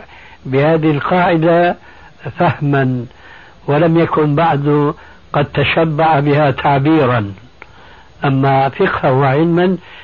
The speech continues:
فكان قد تشبع بها، وكان من آثارها أنه صرح منذ أربعين سنة تقريبا أن القبض بعد رفع الرأس من الركوع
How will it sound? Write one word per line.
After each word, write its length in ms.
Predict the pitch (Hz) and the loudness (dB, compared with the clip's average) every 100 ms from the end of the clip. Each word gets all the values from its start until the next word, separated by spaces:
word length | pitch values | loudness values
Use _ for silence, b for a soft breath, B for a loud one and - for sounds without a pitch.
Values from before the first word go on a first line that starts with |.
| B B | B B
فكان 420 | 143 135 170 165 | -6 -2 0 0
قد 180 | 160 151 | -2 -4
تشبع 680 | 127 143 - 170 156 147 139 | -4 -6 -4 -4 -2 0 0
بها، 420 | 160 160 185 190 B B B - | 0 2 2 0 B B B -10
وكان 420 | 139 - 170 165 | -8 -2 0 0
من 140 | 160 165 | 0 -2
آثارها 920 | 156 147 147 165 151 147 139 151 180 B B B B - | 0 -2 0 0 2 0 2 2 0 B B B B -6
أنه 400 | 160 151 151 139 | -4 -2 -2 -2
صرح 480 | 131 170 156 143 127 | -4 -4 -2 -2 -2
منذ 600 | 131 135 156 139 135 127 135 - | -4 -2 -2 -4 -4 -4 -4 -6
أربعين 540 | 131 131 139 156 131 | -6 -4 -4 -2 -4
سنة 300 | - 175 143 | -4 -4 -4
تقريبا 920 | 123 147 - 143 160 160 180 185 180 - B B B B B B - | -4 -6 -6 -2 0 2 0 0 -2 -6 B B B B B B -4
أن 280 | 160 156 147 | -2 -2 -2
القبض 720 | 135 - 180 180 147 139 131 | -4 -2 -2 -2 -2 -2 0
بعد 280 | 170 156 143 | 0 0 -2
رفع 400 | 139 165 156 147 | -2 -2 -2 -2
الرأس 460 | 147 180 135 - | -2 -2 -6 -8
من 160 | 135 139 | -8 -6
الركوع 800 | 123 123 - 139 165 175 190 | -4 -6 -4 -2 2 2 2